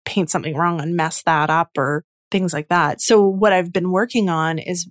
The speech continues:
doing my painting, even when I don't want to, even when I worry I might not be good enough at it, going and doing it anyways, even if it's just for a super short time,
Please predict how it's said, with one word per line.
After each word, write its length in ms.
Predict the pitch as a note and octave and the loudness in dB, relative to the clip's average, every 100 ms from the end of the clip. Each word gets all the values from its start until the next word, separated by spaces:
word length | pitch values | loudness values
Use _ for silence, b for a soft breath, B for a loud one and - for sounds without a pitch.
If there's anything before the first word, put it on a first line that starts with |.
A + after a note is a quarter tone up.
| _ - | _ -2
doing 420 | G3 F#3+ F3+ F3 | 2 2 2 0
my 140 | E3 | -2
painting, 560 | - G3+ G3 D3 F3 E3+ _ _ _ | -2 0 0 -4 -8 -12 _ _ _
even 220 | G#3 G3+ | 2 4
when 120 | G#3 G#3+ | 4 4
I 60 | |
don't 180 | G#3+ A3 | 2 2
want 260 | F3 E3+ - | -2 -2 -4
to, 320 | D3 E3 D3+ | -4 -4 -6
even 340 | - G3+ G3+ F#3+ | -6 -2 0 2
when 520 | F#3 F3+ G3 G3 G3+ - | 2 4 2 0 -2 -4
I 100 | F3+ | -2
worry 540 | F#3 F3 F3 F3 F3 | 0 0 0 0 -2
I 120 | - | -2
might 180 | E3+ D#3+ | -4 -2
not 120 | E3+ | -2
be 100 | F#3+ | -2
good 220 | - D#3+ | -2 -4
enough 260 | E3 D#3+ D#3+ | -2 -4 -2
at 160 | D#3+ D#3+ | -2 -2
it, 200 | D#3 - _ | -6 -10 _
going 300 | G3 F#3+ F#3 | 0 2 2
and 100 | F3+ | 2
doing 240 | F3+ F#3 | 2 0
it 100 | E3+ | 0
anyways, 680 | D#3+ E3+ G3 A3+ A#3+ B3 - _ _ | 0 0 0 2 2 0 -6 _ _
even 200 | G3 G3 | -2 -2
if 120 | G3+ | 0
it's 160 | G#3+ - | -2 0
just 180 | F#3 - | -2 -2
for 100 | E3+ | -2
a 40 | |
super 280 | - F3 D#3+ | -2 -4 -4
short 260 | - D3 | -4 -4
time, 480 | - B3+ B3+ G#3 F#3 | -2 0 2 2 -2